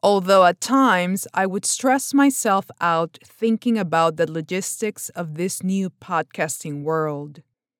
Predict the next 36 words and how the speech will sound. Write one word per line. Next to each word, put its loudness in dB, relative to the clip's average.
Sometimes 2
I 0
have -2
this -2
need -4
to -8
control -2
the 0
future -6
and -8
be -6
prepared -6
for -4
everything -2
that -2
may -2
or 2
may 0
not -4
come -8
my -4
way. -4
I 0
have 2
been 2
taught 2
to -2
never 2
let 0
my -2
guard 2
down -2
and -10
always 0
be -8
ready. -6